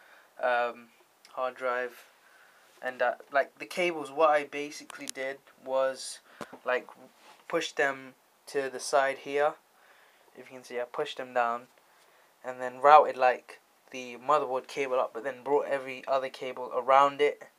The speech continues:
Like, that's the only cable that's going across the motherboard, and that's the, uh, E-, uh, not E P S, the, um, <sighs>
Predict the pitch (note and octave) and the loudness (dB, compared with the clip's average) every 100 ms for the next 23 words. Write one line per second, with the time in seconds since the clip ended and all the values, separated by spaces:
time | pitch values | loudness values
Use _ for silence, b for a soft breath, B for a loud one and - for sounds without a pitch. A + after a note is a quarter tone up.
0 | B B B B B C3 A#2+ G#2+ _ _ | B B B B B 0 0 -2 _ _
1 | _ D3+ D3 - D3 C3+ C3 - C#3+ B2+ | _ 4 4 2 -6 -6 -8 -10 -10 -8
2 | A#2+ A2+ - - - B2 B2+ A#2+ - C3+ | -4 -4 -6 -16 -12 -12 -12 -16 -6 -6
3 | B2+ - B2+ C3 B2+ C3+ C3+ C3 _ b | -6 -14 -8 -8 -8 -8 -8 -8 _ b
4 | b b b b - A#2+ A2+ - C3 B2 | b b b b -10 -6 -6 -10 -14 -4
5 | A#2+ A2+ C3 B2 _ C3+ A#2 - D3 C3+ | -4 -4 -8 -20 _ -10 -10 -10 -18 -14
6 | A#2+ B2 C3 B2 A#2+ - - C3 B2 A#2+ | -14 -14 -10 -8 -8 -14 -16 -16 -8 -4
7 | A#2 A#2 B2 B B B B B B B | -4 -8 -16 B B B B B B B
8 | B - - B B B B B B B | B -12 -12 B B B B B B B
9 | B B B B B B B | B B B B B B B